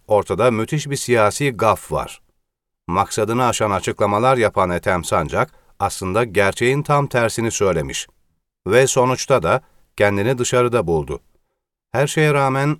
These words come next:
zaten dışarıda olan diğerleri gibi alt oyma ve kuyu kazma faaliyetlerinde bulunacağını da zannetmiyorum.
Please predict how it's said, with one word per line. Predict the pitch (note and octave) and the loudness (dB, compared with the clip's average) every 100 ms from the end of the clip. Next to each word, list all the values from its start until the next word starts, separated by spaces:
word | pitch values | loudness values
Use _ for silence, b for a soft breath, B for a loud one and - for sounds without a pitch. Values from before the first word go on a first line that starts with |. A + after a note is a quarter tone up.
| A2 | -4
zaten | G2 A#2+ - A#2 C3+ | 0 0 2 0 0
dışarıda | A2 - G#2 G#2+ | -2 0 0 2
olan | C#3+ A#2+ A#2 G2+ | 2 4 2 0
diğerleri | G#2 C3 B2 G#2+ G2 | 2 2 4 2 0
gibi | D#2 D2 A#2+ - _ _ _ | -2 -2 -2 -2 _ _ _
alt | G#2 B2+ - | 2 2 2
oyma | G2 E2+ E2 A#2+ - b | 0 0 0 -4 -4 b
ve | G2+ | 0
kuyu | - A2+ C3+ | 0 0 0
kazma | D3+ B2 G#2 G#2+ | 2 0 2 0
faaliyetlerinde | F#2 G#2 G2 G#2 G#2+ - G#2 G#2 B2+ | 0 2 2 2 0 2 0 2 2
bulunacağını | G#2+ G#2 G#2 G2 G#2 F#2+ A2 | 2 0 0 0 0 0 0
da | C#3+ | 2
zannetmiyorum. | C3 A#2 A2+ - E2+ C#2 C#2 | 2 2 0 -2 -4 -6 -8